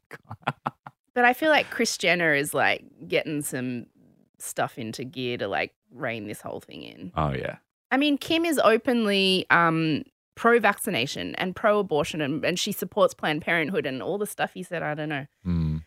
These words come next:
Speaker 2: I mean, when she got with him, he wasn't a churchy person.
Speaker 1: Uh-huh.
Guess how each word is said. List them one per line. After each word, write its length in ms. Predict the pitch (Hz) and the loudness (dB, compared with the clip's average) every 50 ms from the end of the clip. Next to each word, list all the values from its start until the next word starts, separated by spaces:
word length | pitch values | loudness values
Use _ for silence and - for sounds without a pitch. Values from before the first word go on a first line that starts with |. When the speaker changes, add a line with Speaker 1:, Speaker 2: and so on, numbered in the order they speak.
| _ | _
Speaker 2:
I 60 | - 185 | -2 0
mean, 260 | 196 196 196 190 190 180 | 2 2 2 2 2 2
when 100 | 202 208 | 2 2
she 160 | - - 226 | 2 -2 0
got 180 | 202 226 226 - | 4 4 6 6
with 120 | 220 220 214 | 6 2 2
him, 280 | 233 196 185 175 170 - | 0 0 0 0 -2 -4
he 160 | 190 - 190 | -4 -4 -4
wasn't 320 | 175 175 170 170 175 180 170 | 0 2 2 2 2 0 -2
a 40 | 160 | -2
churchy 560 | - - 185 180 - - - 190 156 147 147 | -2 0 -2 -2 -2 -2 -6 -4 -4 -4 -4
person. 580 | 135 - - 131 123 - - - - 76 - - - | -6 -6 -8 -8 -8 -8 -8 -10 -10 -10 -10 -8 -8
Speaker 1:
Uh-huh. 300 | 76 73 80 69 64 | -8 -6 -6 -6 -6